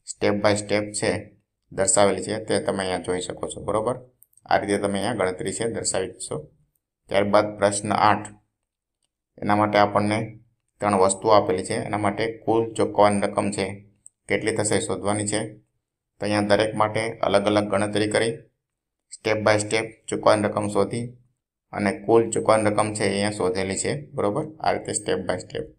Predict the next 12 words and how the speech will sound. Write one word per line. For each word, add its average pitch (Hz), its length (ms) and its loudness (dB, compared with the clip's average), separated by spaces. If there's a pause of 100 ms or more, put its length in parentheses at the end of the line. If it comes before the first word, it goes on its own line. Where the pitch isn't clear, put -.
(680)
ત્યારબાદ 104 360 4
વિકલ્પ 113 360 2 (300)
નવ, 110 200 8 (340)
એમાં 107 180 6
આવશે 104 180 0 (140)
એ 107 40 4 (180)
બસો 101 260 2 (120)
ત્રીસ, 110 240 -2 (560)
દસમાં 104 360 0
આવશે 101 200 2
સી 107 280 0 (120)
છસો. 110 360 -2